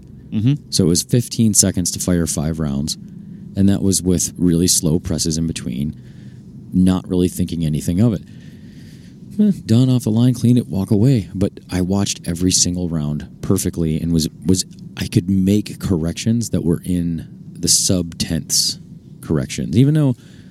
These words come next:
Speaker 2: you know, am I really capable of shooting sub-tenth corrections? No. But am I capable of s-, resolving it and trying to move, you know, a little bit to the right? Half a bu-, a bullet or two to the left. Like,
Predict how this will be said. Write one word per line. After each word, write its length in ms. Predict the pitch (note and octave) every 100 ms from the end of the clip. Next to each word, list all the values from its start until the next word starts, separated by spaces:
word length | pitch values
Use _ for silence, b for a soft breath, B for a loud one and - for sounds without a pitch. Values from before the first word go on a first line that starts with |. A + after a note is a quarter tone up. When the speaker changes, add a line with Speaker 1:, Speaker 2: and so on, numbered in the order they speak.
| B B -
Speaker 2:
you 80 | D3+
know, 100 | C3+
am 100 | G#2+
I 40 |
really 280 | F2 F#2+ G2
capable 460 | - F2 G2 F2+
of 80 | D2+
shooting 300 | - F2+ E2
sub-tenth 720 | - - D#2 F2 - D2 -
corrections? 480 | - - - A#2+ A#2
No. 320 | C#2 D#2 A2 - -
But 160 | - F#2
am 140 | F2
I 80 | E2+
capable 480 | D#2 F#2 F2 D#2 C2+
of 240 | B1+ - - -
s-, 280 | - - -
resolving 540 | - D#2+ E3+ A#2+ G2 A2+
it 200 | B2+ -
and 120 | F2
trying 460 | - E2 E2 G2 A2
to 100 | A2+
move, 440 | G#2+ A2 G#2 G2 - - -
you 100 | G2+
know, 120 | E2 -
a 60 | D#2+
little 680 | C2+ D#2+ A#2 B2+ B2+ A#2+
bit 160 | G#2+ G2
to 80 | G2
the 80 |
right? 260 | E2+ D2+ - B B B B
Half 300 | - C#3 C3+
a 40 | C#3
bu-, 560 | A2 - G2 G#2 B2+ -
a 40 |
bullet 440 | G2 G2 A#2 A#2 G2
or 80 | F2+
two 260 | - G2
to 60 | F2
the 100 | D2
left. 380 | C2 B1+ - C2+
Like, 140 | B1+